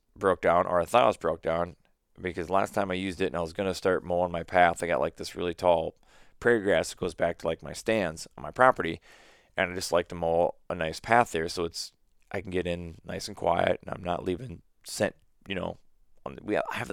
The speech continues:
I think it's called blue stem, but it's, like, super tall grass, taller than I am. It's crazy,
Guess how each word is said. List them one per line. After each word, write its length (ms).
I 40
think 180
it's 80
called 300
blue 200
stem, 240
but 80
it's, 140
like, 140
super 440
tall 480
grass, 460
taller 240
than 100
I 100
am. 180
It's 100
crazy, 340